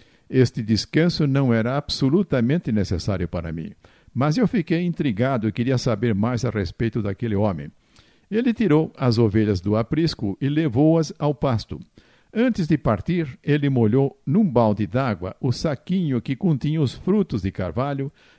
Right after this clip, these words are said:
que ele tão cuidadosamente havia escolhido e contado. Eu notei que ele carregava, como uma espécie de cajado, uma barra de ferro de um metro e meio de comprimento,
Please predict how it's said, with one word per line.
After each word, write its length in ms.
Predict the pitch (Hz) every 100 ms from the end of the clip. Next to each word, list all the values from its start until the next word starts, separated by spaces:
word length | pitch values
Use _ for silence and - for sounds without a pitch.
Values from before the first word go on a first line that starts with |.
| _
que 160 | - 160
ele 160 | 175
tão 400 | 156 _ 208 220
cuidadosamente 1080 | 190 165 135 117 110 107 95 87 127 160 151
havia 460 | 135 82 101 120 117
escolhido 580 | 131 110 - 90 117 208
e 60 | 170
contado. 580 | 165 123 101 76 - - _ _ _ _ _ _
Eu 120 | - 240
notei 360 | 214 185 202
que 120 | 214
ele 160 | 165 135
carregava, 800 | 127 113 101 80 117 120 92 80 _ _
como 300 | - 131 139
uma 180 | 110 104
espécie 460 | 85 - 110 101 98
de 100 | 92
cajado, 540 | 98 90 131 139 117
uma 180 | 165 160
barra 540 | - 160 165 156 107
de 140 | 87 78
ferro 440 | - 120 98 90
de 140 | 90
um 80 | 170
metro 360 | 131 113 104 127
e 40 |
meio 340 | 120 151 113 82
de 140 | 92
comprimento, 760 | 113 101 101 101 156 - 135